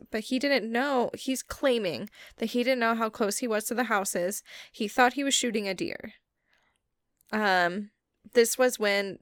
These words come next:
public opinions start to kind of go crazy. Many people wondered why she would wear white, uh, gloves instead of orange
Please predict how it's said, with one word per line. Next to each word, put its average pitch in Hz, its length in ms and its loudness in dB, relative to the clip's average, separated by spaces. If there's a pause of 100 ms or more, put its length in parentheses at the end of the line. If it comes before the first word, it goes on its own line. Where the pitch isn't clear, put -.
public 233 320 0
opinions 202 680 -2
start - 440 -2
to 294 120 -6
kind 233 300 -2
of 214 380 -4 (1080)
go 208 140 2
crazy. - 600 -4 (400)
Many 247 280 2
people 196 720 4
wondered 202 480 -2
why 185 220 0
she 226 180 -2
would 214 120 -4
wear 208 260 2
white, 196 600 -2 (240)
uh, 202 240 0
gloves 220 680 0
instead 226 280 -2
of 202 160 -2
orange 226 680 -2